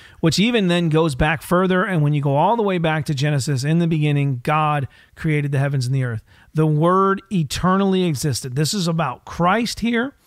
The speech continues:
When he is speaking about that which we have heard from the beginning, <clears throat> the Word of God, this is Christ. It goes all the way back to Genesis, showing that Christ has an origin of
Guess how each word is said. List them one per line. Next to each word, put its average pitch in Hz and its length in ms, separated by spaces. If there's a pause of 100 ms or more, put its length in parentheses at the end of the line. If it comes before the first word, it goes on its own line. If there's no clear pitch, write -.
(400)
When 156 160
he 190 180
is 175 100
speaking 190 360
about 160 340
that 175 220
which - 160
we 190 100
have 147 100
heard 170 220
from 180 140
the 160 60
beginning, 175 420
<clears throat> - 40
the 170 440
Word 175 180
of 143 100
God, 170 300 (360)
this 165 160
is 151 100
Christ. 170 560 (200)
It - 60
goes 147 160
all 160 180
the 175 60
way 170 140
back 156 440 (220)
to 160 100
Genesis, 185 640 (360)
showing 233 540
that 165 200
Christ 190 520
has 165 440
an 143 140
origin 170 600 (180)
of 156 280